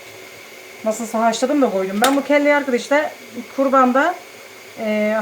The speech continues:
haşlayıp didikleyip öyle koydum. Aynen tavuk eti didikler gibi didikleyip öyle koydum arkadaşlar. Ben bunu biraz bıçakla doğramaya çalışıyorum. Doğranmış ama hani buzlu diye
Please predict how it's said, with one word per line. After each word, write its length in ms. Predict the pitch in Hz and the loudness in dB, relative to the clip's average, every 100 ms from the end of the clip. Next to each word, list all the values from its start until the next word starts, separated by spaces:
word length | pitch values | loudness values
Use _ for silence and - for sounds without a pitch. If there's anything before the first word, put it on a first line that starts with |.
| 214 | 2
haşlayıp 480 | 262 262 285 277 269 - - - - - - - - - - - | 2 4 4 4 0 -10 -18 -18 -20 -20 -20 -20 -20 -18 -18 -6
didikleyip 560 | 247 269 - 277 339 285 | -4 -4 -6 -4 -4 0
öyle 220 | 269 220 | 0 0
koydum. 280 | 196 170 170 - - - - - - - - - 120 110 - - - - - - - - - - - - - 240 - - - - - - - - - - - - - - - - - | -2 -8 -10 -18 -20 -20 -20 -20 -20 -20 -20 -16 -14 -14 -16 -20 -20 -20 -18 -18 -18 -20 -20 -20 -20 -20 -18 -16 -16 -18 -20 -20 -18 -20 -20 -12 -10 -10 -12 -20 -20 -20 -20 -18 -6
Aynen 200 | 233 285 | -2 0
tavuk 340 | 247 254 285 277 | 2 0 0 -2
eti 180 | - 190 | -6 -8
didikler 360 | 208 208 214 | -8 -2 0
gibi 220 | 208 233 | 0 -2
didikleyip 460 | 254 240 233 269 262 | -6 -6 -6 -6 -2
öyle 200 | 226 208 | -2 0
koydum 220 | 190 180 | -2 -2
arkadaşlar. 420 | 180 175 160 185 | -6 -8 -12 -6
Ben 140 | 226 254 | -2 -2
bunu 160 | 269 | -2
biraz 220 | 269 - 214 | -2 -2 -4
bıçakla 320 | 208 254 226 185 | -4 -4 -4 -4
doğramaya 380 | 196 214 226 226 | -2 0 0 -4
çalışıyorum. 440 | 226 190 262 - - | -4 -4 -2 -2 -2
Doğranmış 440 | 240 247 254 254 302 | 0 2 2 2 0
ama 180 | 320 | 0
hani 220 | 233 233 214 - - - | 2 0 -2 -4 -6 -6
buzlu 320 | 240 233 247 | -10 -8 -8
diye 280 | 220 233 | 0 0